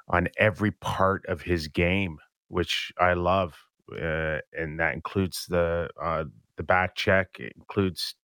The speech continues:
taking pucks away. And I'll tell you what excited me the most about his game last night, and <laughs> probably you guys are gonna think I'm nuts, but it was the pass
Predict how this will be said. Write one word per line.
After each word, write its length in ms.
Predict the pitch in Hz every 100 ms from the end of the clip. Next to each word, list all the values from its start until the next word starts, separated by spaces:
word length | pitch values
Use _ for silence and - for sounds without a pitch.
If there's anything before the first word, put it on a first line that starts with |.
| _
taking 340 | - 98 90 92
pucks 360 | - 92 - -
away. 500 | 85 90 92 92 92 - - -
And 100 | -
I'll 80 | 113
tell 200 | 131 135
you 100 | 139
what 180 | 120 107
excited 520 | 95 - 107 104 98
me 100 | 98
the 120 | 90
most 500 | 85 87 92 - - - _ -
about 320 | 85 87 85 -
his 180 | 92 80
game 320 | 92 90 90
last 360 | 85 80 - -
night, 260 | 82 80 _ _ _
and 420 | 78 76 76 78
<laughs> 140 | - -
probably 380 | - 120 - 127
you 120 | 104
guys 160 | 104
are 60 | 92
gonna 120 | 92
think 220 | 87 101
I'm 140 | 90 85
nuts, 420 | 87 87 82 - _ - - _
but 80 | 117
it 40 |
was 140 | 156 85
the 80 |
pass 540 | 98 - 98 95 -